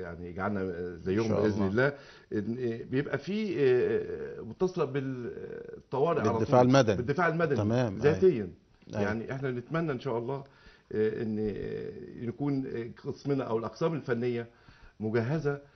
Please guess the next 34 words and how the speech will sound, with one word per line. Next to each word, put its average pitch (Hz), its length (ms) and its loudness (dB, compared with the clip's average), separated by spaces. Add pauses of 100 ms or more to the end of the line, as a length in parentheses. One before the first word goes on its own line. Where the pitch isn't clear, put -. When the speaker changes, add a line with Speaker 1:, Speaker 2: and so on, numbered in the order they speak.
(180)
Speaker 1:
بهذا 117 340 0
الجهاز 104 460 -2
اللي 107 120 -4
هو 113 100 0
جهاز 107 240 -2
الإنذار، 95 480 -6 (320)
وده 113 240 -2
عندها 104 440 -2
يعني 95 300 -6
جهاز 101 260 -6
مهم 104 280 -2
جدًا 101 440 -4 (500)
دلوقتي 104 500 -4
مو-، 101 280 -6
آه، 98 520 -8 (120)
في - 80 -6
أي 117 180 2
شركة 104 320 -6
أو 98 100 -4
في 107 140 -8
أي 120 120 -2
قطاع، 101 520 -4
آه، - 220 -10
حكومي 110 480 -8
أو 101 220 -6 (200)
فني، 107 520 2
أو 110 140 -4 (500)
لازم 143 320 2
يكون 139 280 -6
موجود 120 380 -6
جهاز 107 260 -4
الإنذار، 85 460 -12
لأنه 180 200 -4
بينبهنا 156 680 -2